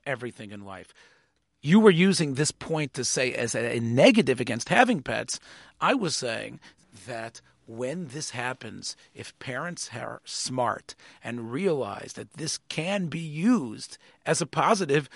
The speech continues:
then this will not be a traumatic experience for the child.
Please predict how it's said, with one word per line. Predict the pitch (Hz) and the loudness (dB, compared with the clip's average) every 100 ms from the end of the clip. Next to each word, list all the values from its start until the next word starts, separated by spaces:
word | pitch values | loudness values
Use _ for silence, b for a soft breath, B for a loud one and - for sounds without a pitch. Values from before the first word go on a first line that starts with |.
| B B | B B
then | 127 139 139 135 | -6 -2 -2 -2
this | 127 - | -6 -8
will | 127 131 | -6 0
not | 139 156 165 - | 4 4 4 -2
be | 135 127 120 B B | -6 -4 -6 B B
a | |
traumatic | - - 127 120 123 127 | -8 -6 -2 -2 -4 -6
experience | 117 - 131 123 117 - | -10 -8 -6 -6 -8 -12
for | 113 | -14
the | 113 | -12
child. | - 117 107 - - | -8 -6 -6 -10 -18